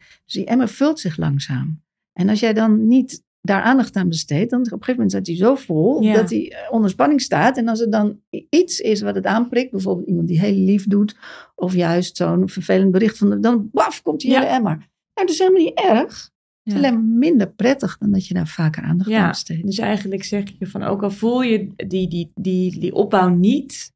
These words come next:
Speaker 2: toch plan even af en toe zo'n moment in.
Speaker 1: Ik zou af en toe even
Speaker 2: Ik vind het bijvoorbeeld fijn om een mooie muziek aan te zetten of even te gaan schrijven. Dat, eh,
Speaker 1: Dat soort
Speaker 2: dat
Speaker 1: dingen.
Speaker 2: lucht
Speaker 1: Sommige
Speaker 2: wel op.
Speaker 1: mensen pakken een afbeelding, anderen doen hun ogen dicht en denken ergens aan. Eh,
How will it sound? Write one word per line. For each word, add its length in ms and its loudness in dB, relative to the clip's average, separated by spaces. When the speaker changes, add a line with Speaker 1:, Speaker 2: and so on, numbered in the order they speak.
Speaker 2:
toch 280 -4
plan 200 0
even 240 0
af 140 -12
en 60 -20
toe 120 -8
zo'n 160 -6
moment 400 -4
in. 80 -4
Speaker 1:
Ik 80 -6
zou 220 -6
af 140 -6
en 60 -20
toe 140 -6
even 420 -2
Speaker 2:
Ik 160 0
vind 100 -8
het 120 0
bijvoorbeeld 340 -2
fijn 240 0
om 80 0
een 100 -2
mooie 220 -2
muziek 360 0
aan 160 -2
te 80 -12
zetten 420 -6
of 100 -10
even 220 -8
te 60 -18
gaan 140 0
schrijven. 760 -2
Dat, 260 -12
eh, 120 -4
Speaker 1:
Dat 160 -2
soort 160 -2
Speaker 2:
dat 100 0
Speaker 1:
dingen. 140 2
Speaker 2:
lucht 120 0
Speaker 1:
Sommige 240 2
Speaker 2:
wel 100 0
op. 60 0
Speaker 1:
mensen 120 -10
pakken 160 -2
een 100 -4
afbeelding, 640 2
anderen 300 0
doen 140 2
hun 180 0
ogen 320 0
dicht 300 0
en 200 -2
denken 300 2
ergens 300 -4
aan. 460 2
Eh, 300 0